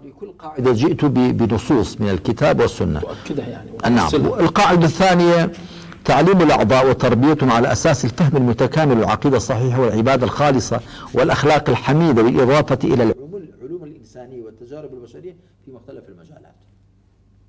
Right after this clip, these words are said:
Speaker 1: طبعًا تعليم الأعضاء وتف-، وتربيتهم على ه-، أساس هذا الأساس. القاعدة الثالثة مثلًا: الانضباط بشرع الله ورد المسائل الخلافية إلى ميزان الشريعة. القاعدة الرابعة: إدارة الأعمال على أساس الشورى والالتزام بشروط العمل المتفق عليها.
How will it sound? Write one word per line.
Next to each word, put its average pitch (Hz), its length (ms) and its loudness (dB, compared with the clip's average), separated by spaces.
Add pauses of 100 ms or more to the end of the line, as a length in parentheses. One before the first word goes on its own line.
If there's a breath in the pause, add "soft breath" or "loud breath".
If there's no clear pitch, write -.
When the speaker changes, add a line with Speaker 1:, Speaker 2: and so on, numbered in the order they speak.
(360)
Speaker 1:
طبعًا - 120 -20 (380)
تعليم 135 440 -14
الأعضاء 82 580 -20
وتف-، - 500 -18
وتربيتهم 123 800 0
على 127 180 2
ه-، 101 220 0 (260 loud breath)
أساس - 380 -4 (560)
هذا 127 220 -4
الأساس. - 420 -14 (440 soft breath)
القاعدة 170 400 0
الثالثة 151 400 0
مثلًا: 151 280 -4
الانضباط 151 600 -2
بشرع 143 340 -4
الله 127 280 -2
ورد 151 280 -2
المسائل 139 360 -6
الخلافية 139 440 -4
إلى 139 140 -4
ميزان 127 280 -8
الشريعة. 98 460 -10 (480 soft breath)
القاعدة 147 400 -2
الرابعة: 139 380 0
إدارة 151 480 -2
الأعمال 139 320 -2
على 127 220 -4
أساس 147 260 -8
الشورى 139 340 -4
والالتزام 113 480 -6
بشروط 143 420 -10
العمل 143 300 -10
المتفق 131 420 -16
عليها. 110 420 -12